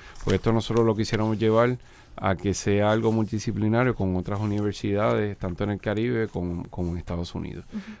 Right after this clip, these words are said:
Speaker 1: Así que vamos a establecer básicamente un proyecto semilla en la estación y que esa misma línea de investigación se amplíe a través del tiempo.
Speaker 2: Eh, ¿cuál, cuál estación era que me, que me, recién me mencionó? La
Speaker 1: Adjuntas.
Speaker 2: Adjuntas,
Speaker 1: Sí.
Speaker 2: ajá.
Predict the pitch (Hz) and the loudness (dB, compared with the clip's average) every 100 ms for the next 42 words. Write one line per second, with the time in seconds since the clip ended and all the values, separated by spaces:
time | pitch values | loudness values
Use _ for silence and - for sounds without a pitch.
0 | - 104 113 120 113 107 92 98 98 104 | -4 0 6 8 8 6 2 2 4 4
1 | 117 120 - 117 110 120 110 107 113 113 | 4 4 4 2 4 0 0 0 2 4
2 | 117 117 - 110 101 - - 101 104 110 | 4 2 4 4 4 0 -2 0 0 2
3 | 113 110 113 - 113 120 101 98 - - | 2 0 -4 0 2 2 0 -4 -8 -20
4 | - - - 95 90 101 95 127 117 107 | -20 -10 -2 -2 0 -4 0 2 2 2
5 | - - 95 101 92 117 120 120 120 120 | -2 -8 -4 0 0 2 4 4 4 2
6 | 120 120 117 120 117 - 135 127 - 101 | 2 0 -2 -2 -2 0 -2 -2 -2 0
7 | 95 - 113 127 104 - - - - - | 0 0 0 2 0 -2 -8 -16 -8 -4
8 | 92 82 82 92 90 - - - 240 214 | -2 0 0 -2 -4 -6 -8 -6 -6 -6
9 | - 226 220 - 226 254 339 - 277 262 | -6 -6 -6 -6 -4 -4 -8 -8 -8 -8
10 | 277 254 226 214 - 175 185 185 180 214 | -8 -8 -8 -8 -8 -8 -6 -6 -6 -6
11 | 190 196 208 208 214 196 220 285 113 - | -4 -4 -4 -6 -6 -8 -8 -12 -14 -2
12 | 101 87 123 113 - 214 - 196 190 175 | 0 2 2 2 2 0 0 -2 0 -2
13 | 156 151 175 185 165 | -6 -8 -2 0 0